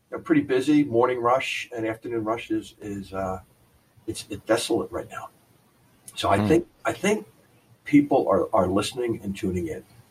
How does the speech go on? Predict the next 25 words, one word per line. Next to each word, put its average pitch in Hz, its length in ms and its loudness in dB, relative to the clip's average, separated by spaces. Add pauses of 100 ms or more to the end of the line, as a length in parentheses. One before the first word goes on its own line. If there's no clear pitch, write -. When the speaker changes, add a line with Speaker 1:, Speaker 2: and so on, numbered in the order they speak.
(1600)
Speaker 2:
Yeah, 98 220 4
I 98 100 4
know 101 420 2 (300)
just 90 220 0
from 90 180 -2
my 87 300 4
lens, 78 400 2
seeing 80 640 0
people 87 300 0
on 78 140 0
the 73 80 -2
beaches 85 500 -2
and 76 160 -2
whatnot. 76 540 -4
And, 82 300 0
um, 71 380 0 (1080)
you 110 100 6
know, 107 80 8
I've 127 180 4
been 110 200 6
to 98 60 4
your 80 140 6
house 71 400 -2
and 78 80 -2
I, 87 180 0